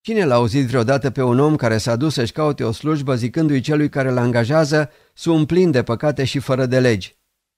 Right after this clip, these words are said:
Dacă o va face, nu va obține niciodată slujba. Și îți place, nu-ți place,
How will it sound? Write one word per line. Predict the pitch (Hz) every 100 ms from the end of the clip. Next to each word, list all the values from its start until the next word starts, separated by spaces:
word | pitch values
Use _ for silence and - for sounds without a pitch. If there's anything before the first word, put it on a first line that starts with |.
| _ _ _ _
Dacă | 110 127 123
o | 127
va | 117 113
face, | - 170 160
nu | 156 170
va | 160
obține | 147 - 151 147
niciodată | 180 185 156 - 143
slujba. | - 120 117 92 98 113 _ _ _
Și | - 143
îți | 139 135
place, | - 175 160
nu-ți | 151 175 -
place, | 156 165 151 139